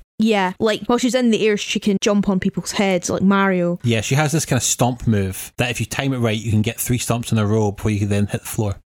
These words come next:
Speaker 1: Yeah. She also has this helicopter splits kick.
Speaker 2: Yeah, the spinning bird kick.
Speaker 1: Yes. I mean, it doesn't look very bird-like. It looks more like a helicopter, but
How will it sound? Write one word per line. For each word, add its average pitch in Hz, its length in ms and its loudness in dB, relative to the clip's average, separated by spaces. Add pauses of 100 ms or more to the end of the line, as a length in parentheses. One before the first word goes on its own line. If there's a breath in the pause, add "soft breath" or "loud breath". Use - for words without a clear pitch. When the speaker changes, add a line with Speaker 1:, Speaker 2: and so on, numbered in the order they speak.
Speaker 1:
Yeah. 196 440 4 (140)
She - 200 0
also 320 420 2
has 349 600 0
this - 640 -2 (120)
helicopter 240 800 2
splits - 600 -2
kick. - 540 -2
Speaker 2:
Yeah, 110 120 2
the 117 120 -4
spinning 135 300 4
bird 120 220 0
kick. - 460 -8
Speaker 1:
Yes. 247 560 2 (100)
I - 40 2
mean, 262 120 2
it 247 60 -4
doesn't 294 240 0
look 285 160 0
very 233 300 2
bird-like. 208 520 -2
It 220 40 2
looks - 220 -4
more 233 180 4
like 208 160 0
a 196 40 2
helicopter, 185 720 0
but 165 320 -2